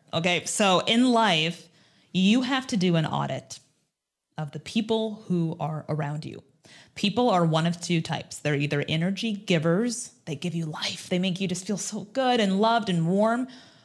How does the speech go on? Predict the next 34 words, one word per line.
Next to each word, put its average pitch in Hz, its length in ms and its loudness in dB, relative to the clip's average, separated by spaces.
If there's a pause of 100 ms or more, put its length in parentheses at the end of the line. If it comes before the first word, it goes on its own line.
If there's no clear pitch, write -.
(220)
or 226 180 4
they're 196 180 2
energy 185 360 2
suckers. - 680 -4 (200)
They 170 420 -4
pull 190 460 2
the 160 120 0
life 160 460 0
out 151 240 -6
of 147 80 -6
you. 143 140 -8
They 165 100 2
make 175 240 2
you 196 80 -2
feel 160 460 -2 (220)
tired. 143 500 -2 (180)
They 185 140 2
make 185 180 4
you 208 80 6
feel 190 200 0
sad, 165 540 0 (300)
depressed, 175 720 -2 (380)
angry, 180 560 -2 (340)
right? 190 300 -6 (180)
They 180 100 2
make 202 220 2
you 214 60 2
feel 208 240 2
anything 214 560 0
other 175 320 4
than 151 160 0
fantastic. 151 920 -6 (240)
Energy 208 440 2
givers 196 640 0